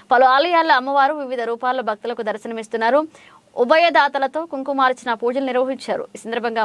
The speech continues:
మహిళలు చిన్నారులతో కోలాటం ఆకట్టుకున్నాయి. ఆలయ ప్రాంగణంలో ఉత్సవాలను ఘనంగా నిర్వహించారు. దసరా దేవి శరన్నవరాత్రులలో భాగంగా దుర్గాష్టమి వేడుకలు వైభవంగా నిర్వహిస్తున్నారు. ఇందులో భాగంగా పట్టణంలోని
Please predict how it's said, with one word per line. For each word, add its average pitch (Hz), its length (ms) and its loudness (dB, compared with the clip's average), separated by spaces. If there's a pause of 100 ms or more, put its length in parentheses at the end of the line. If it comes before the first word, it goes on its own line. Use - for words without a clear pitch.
మహిళలు 233 280 -2 (120)
చిన్నారులతో 220 480 -2 (100)
కోలాటం 247 480 0
ఆకట్టుకున్నాయి. 190 520 -8 (400)
ఆలయ 294 280 4
ప్రాంగణంలో 262 460 0
ఉత్సవాలను 240 480 -2
ఘనంగా 220 340 -4
నిర్వహించారు. 214 500 -4 (120)
దసరా 233 280 0 (120)
దేవి 233 300 0
శరన్నవరాత్రులలో 202 800 0 (100)
భాగంగా 220 300 0 (400)
దుర్గాష్టమి 285 580 2
వేడుకలు 254 400 0
వైభవంగా 233 500 0
నిర్వహిస్తున్నారు. 185 580 -4 (320)
ఇందులో 302 320 4
భాగంగా 262 400 2
పట్టణంలోని 247 480 -4